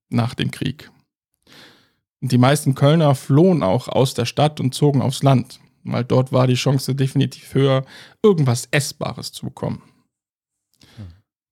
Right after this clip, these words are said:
Speaker 1: Nur langsam wurde der Schutt weggeräumt und neue Häuser entstanden. Und in dieser Zeit wurde halt Josef Gens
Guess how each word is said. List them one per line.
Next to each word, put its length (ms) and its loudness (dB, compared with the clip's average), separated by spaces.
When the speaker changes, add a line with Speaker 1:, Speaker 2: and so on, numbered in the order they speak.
Speaker 1:
Nur 120 4
langsam 400 4
wurde 180 4
der 120 4
Schutt 340 -4
weggeräumt 640 2
und 200 -4
neue 300 2
Häuser 300 2
entstanden. 720 -4
Und 100 0
in 160 2
dieser 280 -2
Zeit 540 -2
wurde 400 -2
halt 220 0
Josef 360 0
Gens 380 -2